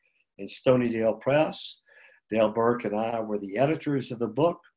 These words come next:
It's also a product of the Montana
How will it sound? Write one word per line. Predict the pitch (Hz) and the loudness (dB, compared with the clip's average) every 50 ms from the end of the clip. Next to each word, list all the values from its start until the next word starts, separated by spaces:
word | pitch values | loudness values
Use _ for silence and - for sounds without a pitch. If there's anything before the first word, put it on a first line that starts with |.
| _ - - - - - _ _ - - - | _ -20 -20 -20 -20 -20 _ _ -18 -16 -14
It's | 120 - - - | -14 -8 0 2
also | 127 143 165 156 - - 135 | 4 4 4 4 2 0 -2
a | 123 - | -2 -2
product | - - 139 139 139 131 131 135 131 131 - | 0 2 4 4 4 4 4 2 0 -2 -6
of | 117 104 | -8 -6
the | 107 110 104 104 | -4 -4 -4 -2
Montana | 104 113 117 123 117 104 - - 135 127 123 123 117 110 104 | -2 0 0 0 -2 -4 -4 -2 -2 -2 0 -2 -2 -4 -6